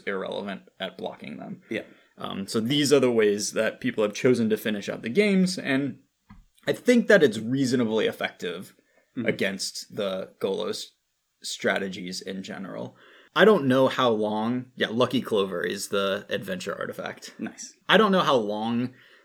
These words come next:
Speaker 1: this sort of thing is going to last. These decks aren't bad,
Speaker 2: Mm-hmm.
Speaker 1: and they grind pretty well, but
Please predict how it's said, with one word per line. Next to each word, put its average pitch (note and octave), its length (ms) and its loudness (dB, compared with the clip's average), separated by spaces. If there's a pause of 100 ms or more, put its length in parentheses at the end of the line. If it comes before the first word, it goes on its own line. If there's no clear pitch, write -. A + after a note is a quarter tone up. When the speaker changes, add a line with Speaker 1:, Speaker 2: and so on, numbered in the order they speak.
(120)
Speaker 1:
this A#2 300 -2
sort A#2+ 240 4
of A2 140 2
thing A#2 560 0
is A2+ 300 -2
going G#2+ 240 0
to G2 100 -6
last. A2 340 0
These C#3+ 180 -4
decks A#3+ 280 2
aren't - 300 -2 (240)
bad, F#2+ 640 -4 (120)
Speaker 2:
Mm-hmm. B2+ 140 -6
Speaker 1:
and A2 120 0
they A2+ 100 0
grind G#2+ 460 -2
pretty B2 200 -2
well, A2+ 500 0 (840)
but A#2 460 4